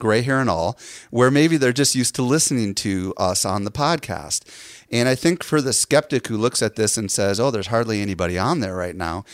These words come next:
I think you have to think of it as a tool rather than a platform right now. So today it's kind of, like, no different than having a webinar, except it's completely live. And when you start thinking about some of the advantages of Blab that we didn't mention yet, or maybe we didn't expand on yet,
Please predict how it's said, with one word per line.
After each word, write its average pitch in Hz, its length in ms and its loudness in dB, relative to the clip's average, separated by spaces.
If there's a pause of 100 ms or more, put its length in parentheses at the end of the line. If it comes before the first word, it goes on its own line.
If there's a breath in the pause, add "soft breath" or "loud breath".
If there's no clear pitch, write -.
(340 loud breath)
I 123 80 2
think 202 240 -4
you 175 100 2
have 151 160 2
to 143 80 -2
think 135 240 -2
of 120 80 0
it 113 60 4
as 107 200 2
a 92 60 -6
tool 139 400 0
rather 107 220 2
than 98 100 -2
a 90 40 -10
platform 95 460 -2
right 82 180 -8
now. 85 180 -8
So 101 180 -2
today 147 380 2
it's - 140 -2
kind 175 280 0
of, 107 80 -4
like, 104 220 0
no 113 80 0
different 131 340 -2
than 113 80 -4
having 123 260 -2
a 92 60 -4
webinar, 95 520 -4 (540 loud breath)
except - 460 0
it's 107 140 -4
completely 107 560 -2
live. 92 480 -2 (280 loud breath)
And 120 140 0
when 139 140 4
you 139 80 4
start 190 260 4
thinking 156 340 0
about 117 220 4
some 127 180 0
of 117 60 0
the 107 120 0
advantages 98 600 -2
of 87 100 -8
Blab 82 420 -8
that 92 120 -4
we 90 80 -4
didn't 131 220 -2
mention 87 360 -6
yet, 82 240 -4
or 92 280 -2
maybe 98 240 -4
we 92 100 -6
didn't 90 240 -6
expand 113 480 -2
on 82 160 -4
yet, 82 220 -10